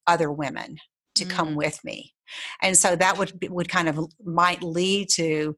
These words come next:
Speaker 1: somebody believing, "Oh, this person doesn't have very good social skills or might not be particularly, particularly good with women." Whereas you look at Ted Bundy, who,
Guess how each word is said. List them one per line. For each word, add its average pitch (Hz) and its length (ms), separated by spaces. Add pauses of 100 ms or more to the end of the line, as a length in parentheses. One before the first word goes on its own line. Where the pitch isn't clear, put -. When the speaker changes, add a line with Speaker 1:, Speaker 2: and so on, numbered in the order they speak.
(160)
Speaker 1:
somebody 165 380
believing, 156 500
"Oh, 151 120 (100)
this 165 160
person 160 320
doesn't 147 200
have 151 160
very 143 140
good 156 160
social 208 320
skills - 640 (120)
or 165 40
might 151 200
not 160 120
be 160 60
particularly, - 340
particularly 170 320
good 151 200
with 160 100
women." 196 480 (460)
Whereas 175 260
you 180 80
look 170 160
at - 140
Ted 156 240
Bundy, 175 340
who, 151 360